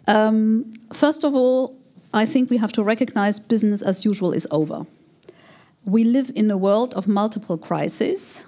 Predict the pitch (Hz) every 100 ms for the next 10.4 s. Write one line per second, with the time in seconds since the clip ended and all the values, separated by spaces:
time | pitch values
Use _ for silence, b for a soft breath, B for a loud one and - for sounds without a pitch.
0 | - 196 190 - 220 202 196 - 226 -
1 | - - - 185 185 175 180 - 185 233
2 | 254 - 180 175 - - 175 - 180 170
3 | 170 160 - 180 185 185 190 - - 254
4 | - 339 403 B B B B B B B
5 | B B 226 220 262 294 302 311 - 226
6 | 233 220 220 208 214 208 175 - 240 226
7 | 208 190 - 185 190 185 - - 190 185
8 | 254 240 - 196 180 175 160 180 233 220
9 | 196 180 - 180 - 170 165 160 190 226
10 | 240 427 - -